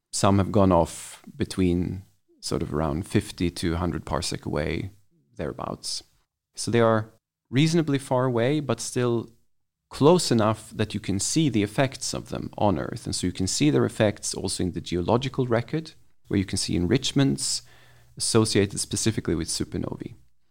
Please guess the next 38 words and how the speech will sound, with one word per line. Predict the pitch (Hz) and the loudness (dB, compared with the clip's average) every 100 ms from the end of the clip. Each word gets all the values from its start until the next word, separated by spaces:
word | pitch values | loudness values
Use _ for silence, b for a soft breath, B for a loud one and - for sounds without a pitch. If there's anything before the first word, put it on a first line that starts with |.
| _ _ _ - | _ _ _ -6
So | - | -2
we | 131 | 2
can | 147 | 2
see | - 180 | 2 2
that | 135 | 2
there's | 117 113 | 2 2
some | - 107 | 2 0
connection, | 98 87 - 90 | 2 0 0 2
and | 90 92 | 2 2
you | |
can | 92 90 | 2 0
also | 85 90 | 0 -2
link | 87 123 160 147 | 0 2 2 2
this | 107 - - | -2 -4 -4
to | 92 | -4
the | 82 | -4
fossil | - 131 - 87 65 | 0 0 0 -4 -4
record, | 58 - - | -6 -8 -10
where | - 71 | -8 -8
you | |
can | - - - - _ _ _ _ | -8 -8 -8 -12 _ _ _ _
see | - 104 | -4 -2
at | 98 | 0
least | 113 110 | 0 0
correlations. | - 123 117 123 - - - - - - | 0 2 4 2 0 -8 -8 -10 -10 -8
Exactly | 107 104 113 120 104 | -6 2 2 2 0
what | 98 92 - | 0 -2 -2
the | 95 | 0
mechanisms | 98 107 104 92 90 95 | 2 2 0 -2 -2 0
are | 151 151 | 2 2
for | - | 0
this, | 127 120 - - | 0 0 0 -4
I | 95 | -6
think, | - - | -6 -6
is | 85 - | -6 -4
not | 80 82 - - _ _ - - | -6 -6 -14 -20 _ _ -16 -4
entirely | 101 95 90 90 | -4 0 0 0
clear | - 180 117 | 2 4 4